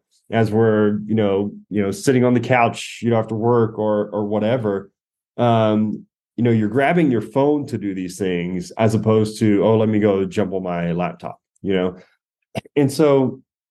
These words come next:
having a mobile component in, you know, your, uh, workflow for loan origination is just essential, uh, because that modern borrower,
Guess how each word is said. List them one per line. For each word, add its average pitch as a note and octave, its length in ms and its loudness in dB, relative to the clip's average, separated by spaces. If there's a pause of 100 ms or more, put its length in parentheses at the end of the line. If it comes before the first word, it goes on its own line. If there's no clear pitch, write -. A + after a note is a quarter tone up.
(420)
having E3+ 520 2
a A#2+ 60 0
mobile C#3 320 2
component G#2 800 -2 (580)
in, D#3 480 2 (240)
you A#2 160 -4
know, G2+ 160 -4
your, G#2+ 720 2
uh, F2+ 440 -2
workflow G#2 800 0
for G2+ 140 -4
loan C3+ 200 0
origination F2 880 -4 (500)
is A#2+ 80 2
just B2 340 -2
essential, D3+ 760 0 (280)
uh, F2 720 0
because A#2+ 360 0
that A#2+ 220 2
modern A#2+ 600 0
borrower, A2 1080 -4